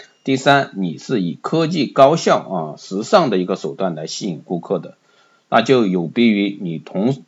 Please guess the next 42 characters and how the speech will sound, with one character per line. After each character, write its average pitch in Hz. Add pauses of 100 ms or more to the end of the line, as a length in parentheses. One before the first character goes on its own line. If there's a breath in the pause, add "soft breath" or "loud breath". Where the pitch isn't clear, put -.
(100)
同 110
一 147
区 175
域 165
的 90
一 87
个 92
美 78
容 73
院 104
的 98
一 85
个 85
经 92
营。 71 (180)
那 120
同 151
一 170
区 170
美 101
容 92
院 117
经 113
营， 98
它 107
可 -
能 80
是 95 (400 soft breath)
做 160
得 131
很 82
杂， 82
什 92
么 107
项 127
目 120
都 101 (240)
来 90
经 95
营， 78
对 87
吧？ 107